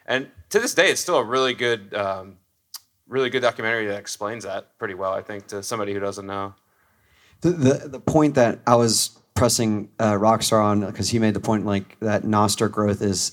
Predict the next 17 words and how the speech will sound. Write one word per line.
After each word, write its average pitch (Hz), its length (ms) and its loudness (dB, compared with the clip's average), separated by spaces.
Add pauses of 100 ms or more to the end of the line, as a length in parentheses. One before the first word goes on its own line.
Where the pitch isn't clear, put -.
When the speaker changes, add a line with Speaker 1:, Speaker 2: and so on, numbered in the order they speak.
(140)
Speaker 2:
stagnating 107 840 2
right 98 220 -4
now 98 260 0
around 101 220 2
the 98 80 -2
ten 104 240 -6
thousand 101 340 0
active 95 320 -6
users 113 500 0
and 104 140 -2
so 110 240 4
on. 101 260 0 (300)
And - 80 -8
then 110 120 0
you 110 120 4
made 107 180 4
the 104 160 -2